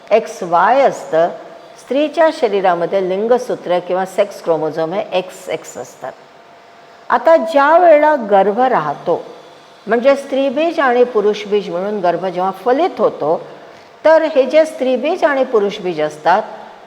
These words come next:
तर नॉर्मल पेशींचं असं विभाजन होऊन बनतात. म्हणजे काही पुरुषबीजामध्ये एक्स क्रोमोझोम असतो,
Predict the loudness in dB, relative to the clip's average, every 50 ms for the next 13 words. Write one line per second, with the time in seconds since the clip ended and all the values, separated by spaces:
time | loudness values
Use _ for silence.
0 | -8 -2 -2 0 0 0 0 2 4 4 4 2 2 -2 -2 -2 -2 -2 0 2
1 | 2 2 2 0 -4 -8 -8 -6 -2 -2 -2 -2 -2 -2 -2 0 0 -2 -4 -8
2 | -10 -6 -6 -4 -4 -2 0 0 0 2 0 0 -2 -2 -4 -6 -6 -6 -4 -4
3 | -4 -4 -6 -6 -8 -8 -8 -8 -10 -16 -20 -20 -20 -20 -20 -20 -20 -20 -20 -20
4 | -20 -20 -20 -20 -20 -20 -20 -20 -20 -20 -20 -20 -20 -20 -20 -20 -20 -20 -20 -20
5 | -20 -20 -20 -20 -20 -20 -20 -20 -20 -20 -20 -20 -20 -20 -20 -6 -2 0 0 0
6 | 0 -4 -4 -2 0 0 0 0 0 -2 -4 -2 0 0 2 2 2 0 -2 -4
7 | -4 -2 0 0 0 0 0 -2 -2 -4 -4 -2 0 0 0 -2 -4 -12 -4 -2
8 | 0 0 2 0 -2 -2 -2 -4 -4 -4 -6 -8 -8 -4 -2 0 0 -2 -4